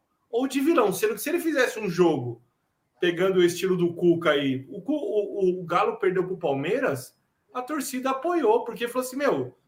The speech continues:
jogou bem, jogou pra cima, aconteceu de perder."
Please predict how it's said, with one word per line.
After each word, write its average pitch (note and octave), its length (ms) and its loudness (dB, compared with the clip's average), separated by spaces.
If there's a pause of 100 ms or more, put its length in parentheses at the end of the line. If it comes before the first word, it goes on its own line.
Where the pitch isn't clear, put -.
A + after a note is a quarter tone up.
(140)
jogou G#3 420 2
bem, A#3+ 300 0
jogou G#3 300 2
pra C4+ 160 2
cima, C#4+ 520 -4
aconteceu C4+ 640 -4
de A#3+ 100 -10
perder." F3 580 -4